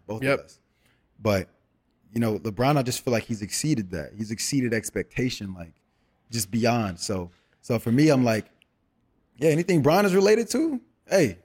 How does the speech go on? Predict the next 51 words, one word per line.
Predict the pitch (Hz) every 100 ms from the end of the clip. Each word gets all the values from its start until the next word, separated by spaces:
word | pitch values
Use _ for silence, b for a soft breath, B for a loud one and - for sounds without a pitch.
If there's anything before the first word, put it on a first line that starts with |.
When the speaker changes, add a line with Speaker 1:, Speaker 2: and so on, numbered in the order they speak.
| _ _
Speaker 1:
sign | - 160
me | 175 208
up. | 160 -
Speaker 2:
Yeah. | 135 131 117
Speaker 1:
You | 120
know, |
I | 131
know | 139 160
it's | 160
gonna | 170 151
do | 165
well. | 185 113
I | 110
know | 123
it's | 117
gonna | 127
be | 123 123
well | 123
done. | 123 151 151 _ _ _ _ _ -
Speaker 2:
Congrats | 131 120 147 151 143
on, | 127 120
on | 123 120
that | 120 117
Speaker 1:
Yeah. |
Speaker 2:
as | 113
well, | 113 131 117
man. | 104 101
Speaker 1:
Thank | 110 113
Speaker 2:
That's, | - - - _ _ _
that's | - 120
big. | 156
And | 139 120
Bron | 170 240
just | 180 -
scored, | 190 185 170
uh, | 156 160 165
over | 175 190
fifty | 160 220 - 165
points. | 240 233 -
So, | -
uh, | 180
Speaker 1:
Fifty-six, | 160 175 175 151 170 160 -
man. | 120 131 131
Speaker 2:
at, | -
at | 147 156
thirty-seven. | 208 208 214 - 285 220 120 - _ _ _ _ _ b b b b b _ _ _ _ _ _ _ -
Speaker 1:
This | 104
dude | 95 110 101
is | 95
insane, | 95 - 98 98 90 80
man. | 80 78